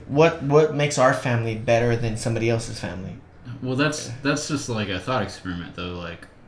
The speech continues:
Speaker 1: That's what I'm saying. This is a, this is what it
Speaker 2: but
Speaker 1: all
Speaker 2: the
Speaker 1: it
Speaker 2: end,
Speaker 1: is.
Speaker 2: the end result, though.
Speaker 1: It's not
Speaker 2: The end
Speaker 1: facts.
Speaker 2: result, if A I becomes true A I, why the,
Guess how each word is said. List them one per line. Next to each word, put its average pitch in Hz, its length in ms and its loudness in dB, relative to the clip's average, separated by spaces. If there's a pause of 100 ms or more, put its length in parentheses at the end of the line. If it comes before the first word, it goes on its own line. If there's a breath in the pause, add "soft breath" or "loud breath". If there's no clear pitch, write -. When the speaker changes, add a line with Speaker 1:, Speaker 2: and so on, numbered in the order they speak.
(140)
Speaker 1:
That's 139 200 6
what 139 60 2
I'm 123 60 2
saying. 143 400 -2
This 175 200 4
is 131 160 2
a, 135 80 6
this 127 240 0
is 127 80 -2
what 135 200 2
it 123 40 2
Speaker 2:
but 120 160 8
Speaker 1:
all 120 40 6
Speaker 2:
the 123 80 6
Speaker 1:
it 135 160 8
Speaker 2:
end, 139 100 10
Speaker 1:
is. 139 180 -2
Speaker 2:
the 123 240 2
end 131 140 6
result, 117 520 -2
though. 92 440 -6 (220)
Speaker 1:
It's 156 160 0
not 202 220 4 (120)
Speaker 2:
The 139 80 -2
end 151 220 6
Speaker 1:
facts. 160 40 2
Speaker 2:
result, 131 480 4
if 151 280 0 (120)
A 143 180 2
I 117 240 2
becomes 104 380 -4
true 123 380 -4
A 110 160 -4
I, 82 400 0 (480 soft breath)
why 117 380 -6
the, - 180 -8